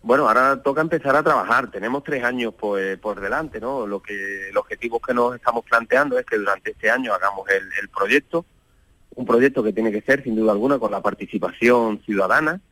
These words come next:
eh, y de todos los sectores implicados. El sector empresarial también tiene mucho que, que decir ahí, y todos los vecinos y vecinas de, de Conil. Este año, pues, dedicarnos a hacer el proyecto, eh,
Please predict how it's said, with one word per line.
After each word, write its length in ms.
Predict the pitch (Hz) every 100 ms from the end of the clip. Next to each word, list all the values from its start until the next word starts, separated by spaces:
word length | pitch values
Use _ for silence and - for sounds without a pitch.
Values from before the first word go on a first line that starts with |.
| 87
eh, 80 | 82
y 260 | 87 87
de 60 | 90
todos 240 | - 113
los 120 | 101 -
sectores 400 | - 92 101 98
implicados. 600 | 98 - 90 104 143 127
El 100 | 98
sector 280 | - - 98
empresarial 520 | 90 - 92 104 127
también 260 | 95 101
tiene 180 | 95 95
mucho 240 | 95 92 -
que, 280 | 98 95 - - - -
que 100 | 98
decir 320 | 95 107 98
ahí, 220 | 90 143
y 60 | 127
todos 200 | 101 98
los 120 | 98
vecinos 320 | 95 98 101
y 40 | 98
vecinas 360 | 95 107 101
de, 280 | 101 101 101 - _ - _ -
de 160 | 107
Conil. 440 | 110 117 147 175 196
Este 220 | - -
año, 420 | 110 110 110 104 98
pues, 120 | 98 95
dedicarnos 480 | 95 92 107 104
a 20 | 107
hacer 200 | 117 107
el 140 | 110
proyecto, 720 | 117 123 135 135 156 160 156
eh, 540 | 92 92 92 90 87